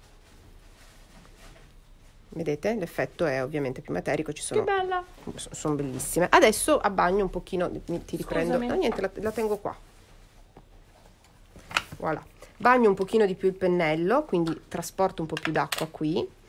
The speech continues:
Speaker 1: e faccio quello che ha fatto Chiara prima per fare le macchie praticamente, no? Giro la foglietta e la dipingo.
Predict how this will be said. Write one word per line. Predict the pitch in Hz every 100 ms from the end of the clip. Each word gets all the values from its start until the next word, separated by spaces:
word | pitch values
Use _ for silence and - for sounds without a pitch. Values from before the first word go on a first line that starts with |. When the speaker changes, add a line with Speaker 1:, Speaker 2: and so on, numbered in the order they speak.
| - -
Speaker 1:
e | 392
faccio | - 269
quello | 226 208
che | 190
ha |
fatto | 190 185
Chiara | 180 170
prima | 170 175
per | 180
fare | 151 156
le | 175
macchie | 208 156 -
praticamente, | - 156 160 160 143 156 175
no? | 233 294 - - - - - -
Giro | 180 175 170 151
la |
foglietta | 170 - 370 392 320 - 254
e | 240
la | 170
dipingo. | 123 - - 101 165 170 -